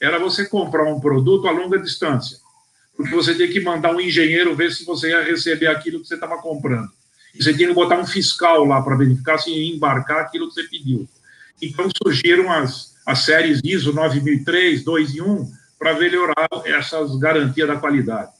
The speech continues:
E aí você tinha lá um órgão certificador com credibilidade, que dava a sua, atestava que você tinha lá um sistema de gestão que lhe entregaria um container cheio de produtos de boa qualidade. Bom, é, é,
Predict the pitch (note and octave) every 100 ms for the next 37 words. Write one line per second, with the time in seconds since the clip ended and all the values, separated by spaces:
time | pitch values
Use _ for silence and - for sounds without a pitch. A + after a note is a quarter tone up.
0 | _ _ _ C#3 E3 D#3+ - F3 - -
1 | E3 D3+ D3 D3 C3+ C3+ C#3 C3 - C3
2 | B2 B2+ C3 C3 C3 C3 D3 G3 G3 C#3+
3 | E3 E4+ F4 - _ _ - C#3+ C3 D#3
4 | D3+ C3+ - - D3 C3 A2+ G2+ - C3+
5 | D#3+ D3+ - E3 E3 C3+ C3 C#3 C3 D3
6 | C3 - D3+ C3 D3 C#3+ - - C3 C3
7 | C3 E3 - D#3+ E3+ - _ _ D#3+ E3
8 | D3 D3 D#3+ E3+ C3+ F3 D#3+ C#3+ C#3+ E3
9 | D#3+ D#3+ C#3+ C3 D#3+ E3 C3+ C3 F#3 F#3+
10 | E3+ D3+ C#3+ D#3 C#3 C3+ D3 D3 C#3 A#2
11 | G#2+ - - D#3+ G#2 - _ - - -
12 | - - C#3+ C#3+ - D#3 B2+ A#2 A2+